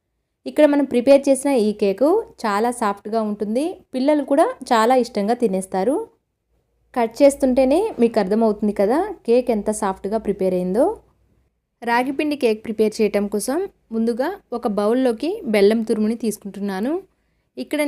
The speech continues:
నేను ఒక కప్పు వరకు బెల్లం తురుముని తీసుకున్నాను, ఆర్గానిక్ బెల్లంని తీసుకున్నాను. అలాగే కొంచెం మాత్రమే నీళ్ళని వేసుకోవాలి,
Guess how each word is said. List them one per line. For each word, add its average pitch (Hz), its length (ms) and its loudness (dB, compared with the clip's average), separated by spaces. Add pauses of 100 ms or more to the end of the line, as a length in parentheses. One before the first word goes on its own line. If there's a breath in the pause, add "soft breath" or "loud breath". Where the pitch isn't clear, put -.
నేను 277 180 0 (300)
ఒక 240 120 -6 (100)
కప్పు 262 300 -4
వరకు 240 300 -4 (340)
బెల్లం 202 320 -2
తురుముని 214 320 -4
తీసుకున్నాను, 196 560 -6 (540)
ఆర్గానిక్ 226 480 -4
బెల్లంని 202 400 -4
తీసుకున్నాను. 202 500 -8 (680)
అలాగే 247 380 -2 (260)
కొంచెం 262 280 0 (100)
మాత్రమే 254 360 -2 (120)
నీళ్ళని 220 340 2
వేసుకోవాలి, 196 540 -6